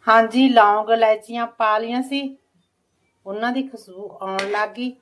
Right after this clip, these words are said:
ਤੇ ਜਿਹੜਾ ਆਪਾਂ ਗੁੜ ਲਿਆ ਸੀ ਵਿੱਚ ਹੀ ਪਾ ਲਿਆ ਉਹ। ਹੁਣ ਇੱਕ ਗਲਾਸ ਪਾਣੀ ਦਾ ਪਾਉਣਾ ਇਹਦੇ ਵਿੱਚ।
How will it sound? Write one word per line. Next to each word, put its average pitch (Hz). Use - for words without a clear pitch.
ਤੇ 214
ਜਿਹੜਾ 214
ਆਪਾਂ 226
ਗੁੜ 185
ਲਿਆ 185
ਸੀ 190
ਵਿੱਚ 180
ਹੀ 196
ਪਾ 185
ਲਿਆ 190
ਉਹ। 214
ਹੁਣ 277
ਇੱਕ 240
ਗਲਾਸ 202
ਪਾਣੀ 190
ਦਾ 175
ਪਾਉਣਾ 135
ਇਹਦੇ 135
ਵਿੱਚ। 143